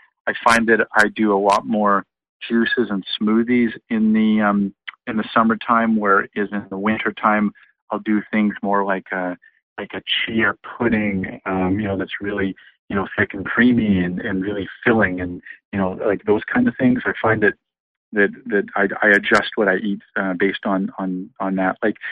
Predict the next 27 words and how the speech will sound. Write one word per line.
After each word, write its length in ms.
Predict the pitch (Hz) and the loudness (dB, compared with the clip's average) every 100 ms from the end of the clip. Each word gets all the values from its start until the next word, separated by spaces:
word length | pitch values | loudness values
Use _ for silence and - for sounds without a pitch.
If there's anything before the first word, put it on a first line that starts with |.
| - - | -12 -4
like, 120 | 123 - | -4 2
think 140 | 208 214 | 2 4
about, 260 | 180 135 - | 2 2 0
like, 160 | 110 | 0
a 220 | 110 - 120 | 0 2 2
time 140 | 113 | 4
when 100 | 107 | 2
you're 120 | 104 | 0
in, 100 | 104 | 0
like, 180 | 104 92 - | -2 -4 -6
the, 100 | 95 - | -10 -8
the 60 | - | -4
tropics 600 | - 107 98 - 82 - | 0 2 0 -2 -6 -4
where 140 | 110 98 | 0 0
it's, 140 | 95 - | -2 -8
like, 240 | 92 - - - - - - | -12 -12 -18 -20 -16 -10 0
super 280 | 139 120 107 | 0 0 0
hot 240 | 113 110 | 2 4
outside, 380 | 107 110 104 95 | 2 -2 0 2
and 140 | 98 113 | 4 2
you 100 | 151 | 4
could, 240 | 139 226 - - - - - _ - | 2 0 -6 -18 -18 -20 -20 _ -2
you 120 | 170 | 0
could 160 | - - | 0 2
survive 360 | 123 113 110 107 | 2 4 4 2
just 280 | 117 - | 0 2
on 360 | 123 110 104 | 2 4 2